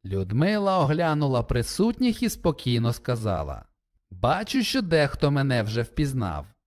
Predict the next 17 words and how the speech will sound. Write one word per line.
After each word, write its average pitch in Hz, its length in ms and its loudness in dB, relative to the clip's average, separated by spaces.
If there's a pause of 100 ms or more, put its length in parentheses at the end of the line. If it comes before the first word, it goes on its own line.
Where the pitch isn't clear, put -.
(280)
Для 101 280 0
тих, 196 300 0
хто - 280 2
ще 139 240 0
не 123 120 0
в - 100 -6
курсі, 220 480 0
представлюся. 98 1040 -2 (380)
Мене 110 480 2
звати 190 540 0
Людмила 147 580 2
Іванівна 123 720 0
Даценко. 107 760 -2 (500)
Я 101 240 0
ваша 151 420 0
нова 196 340 2
завідувачка. 110 960 -2